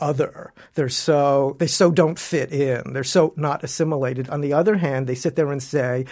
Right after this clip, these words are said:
"Well, when we became so westernized and, and, and middle class and accommodating mainstream German Jewish culture, what did we lose?"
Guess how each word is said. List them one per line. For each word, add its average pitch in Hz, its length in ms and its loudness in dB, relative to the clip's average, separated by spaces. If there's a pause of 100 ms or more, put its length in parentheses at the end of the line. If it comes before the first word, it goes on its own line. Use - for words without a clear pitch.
(300)
"Well, 165 160 4
when 139 180 2
we 170 160 2
became 160 500 -2
so 135 760 2 (160)
westernized 131 1000 0
and, 127 160 -4
and, 131 260 -4
and 135 180 -4
middle 139 200 -2
class 156 720 2
and 123 140 -4
accommodating 135 720 2
mainstream 147 400 -2
German 131 360 -2
Jewish 135 280 -6
culture, 170 320 -2
what 127 160 -2
did 151 100 -6
we 147 120 0
lose?" 160 800 -4